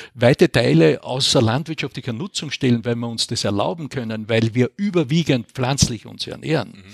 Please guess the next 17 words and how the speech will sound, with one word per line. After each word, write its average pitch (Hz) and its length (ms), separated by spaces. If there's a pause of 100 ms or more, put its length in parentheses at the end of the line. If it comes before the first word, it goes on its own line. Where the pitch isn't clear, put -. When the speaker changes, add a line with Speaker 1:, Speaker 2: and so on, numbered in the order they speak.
(320)
Speaker 1:
dann 143 140
sind 160 240
auch 139 100
die 131 120
Lebensräume 110 640
wieder 87 200
da. - 220 (1080)
Und 127 100
Speaker 2:
Das 117 40
Speaker 1:
damit 175 300
ist - 320 (200)
sozusagen, 131 500 (160)
wer, 123 320
wer 127 100
die 127 120
Arten 127 260
schützt, - 260